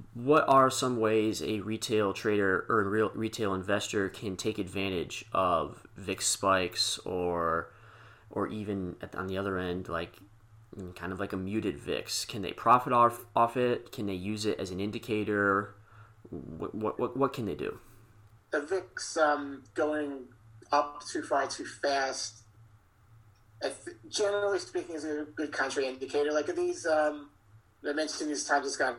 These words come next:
Speaker 2: forty percent above. You, um,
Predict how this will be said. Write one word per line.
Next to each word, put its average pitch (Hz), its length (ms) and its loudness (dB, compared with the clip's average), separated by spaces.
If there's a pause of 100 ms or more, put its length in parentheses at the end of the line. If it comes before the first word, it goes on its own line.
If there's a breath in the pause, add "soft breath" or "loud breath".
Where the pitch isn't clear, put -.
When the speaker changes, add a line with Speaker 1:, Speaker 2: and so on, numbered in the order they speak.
(160)
Speaker 2:
forty 131 260 -4
percent 135 580 -2
above. 117 560 0 (960)
You, 156 420 0
um, 147 540 0